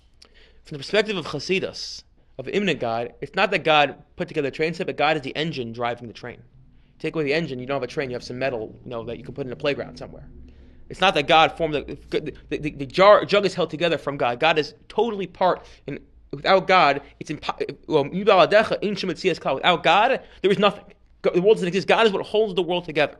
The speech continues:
And he, and he actually does it, but he, he tries to hold both ends. He says, "God, God is one that caused the world to run, and God is what's causing,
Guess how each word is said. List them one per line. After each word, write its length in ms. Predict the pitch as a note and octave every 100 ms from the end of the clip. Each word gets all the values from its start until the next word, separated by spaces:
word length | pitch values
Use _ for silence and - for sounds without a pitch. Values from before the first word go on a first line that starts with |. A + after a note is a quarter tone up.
| _ _ _ _ _ _ _ _ _ - -
And 100 | D#3+
he, 80 | F3
and 160 | E3+
he 120 | F#3 A3
actually 240 | B3 G3
does 120 | G3+
it, 100 | F#3
but 100 | -
he, 140 | F3 E3+ -
he 80 | F3
tries 220 | A3 G#3+
to 60 |
hold 140 | G3 E3+
both 160 | F3+
ends. 260 | G3 D3+ -
He 60 | D#3
says, 160 | D#3+
"God, 440 | C3+ G3 G#3 G3 F3+ - _ -
God 200 | F#3 G3+
is 140 | E3+
one 160 | F3 F3
that 260 | - - _ _ _ _ _ _ _ _ -
caused 320 | - G3+ F3+
the 40 | F3
world 220 | F3+ F3+
to 60 | E3
run, 300 | D3+ G3 C#4+
and 200 | - E3+
God 200 | G3 F#3+
is 200 | A#3 D#3+
what's 140 | D#3+
causing, 320 | - F3 D#3